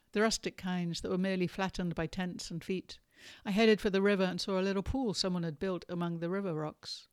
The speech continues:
A logical leap led me to drop my shorts, and I was right. It was hot. Well, it was warm, and it was muddy, and it was not quite the experiential delight I'd hoped for.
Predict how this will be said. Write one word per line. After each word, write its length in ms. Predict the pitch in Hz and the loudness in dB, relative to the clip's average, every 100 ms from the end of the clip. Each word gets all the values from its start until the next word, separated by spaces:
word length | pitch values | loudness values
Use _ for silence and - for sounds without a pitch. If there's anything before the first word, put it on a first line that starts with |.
| _ | _
A 60 | 160 | -2
logical 460 | 151 147 - 160 | 0 -2 -4 -2
leap 280 | 185 240 214 - - | 2 2 2 -8 -6
led 160 | 226 240 | 0 2
me 80 | 247 | 2
to 100 | - | 2
drop 220 | 170 170 | 0 -2
my 120 | 170 | -2
shorts, 460 | 156 220 202 - - | -4 -2 -4 -4 -8
and 100 | 160 | -6
I 80 | 156 | -6
was 140 | 156 180 | -4 -2
right. 340 | 185 - - - | -4 -4 -14 -12
It 80 | - | -4
was 160 | 160 175 | -4 -2
hot. 320 | 180 - - - _ _ _ _ _ _ | -4 -4 -10 -20 _ _ _ _ _ _
Well, 140 | 202 190 | 2 4
it 40 | |
was 140 | 160 | 4
warm, 400 | 175 175 156 147 - _ - - | 2 2 2 -2 -6 _ -20 -8
and 100 | 175 | -4
it 20 | |
was 140 | 160 156 | -2 -2
muddy, 480 | 180 180 165 151 147 190 | 0 2 2 0 -4 -4
and 80 | |
it 60 | 180 | -4
was 140 | - - | -4 0
not 420 | 180 190 190 - | 2 2 0 -4
quite 280 | - 185 180 | -2 -2 -2
the 100 | 165 | -6
experiential 680 | - - 175 170 170 - | -6 -4 0 0 -2 -4
delight 440 | 165 170 170 175 160 | -4 -2 0 0 -2
I'd 80 | - | -4
hoped 260 | 196 196 | -2 -2
for. 280 | - 170 156 | -4 -4 -4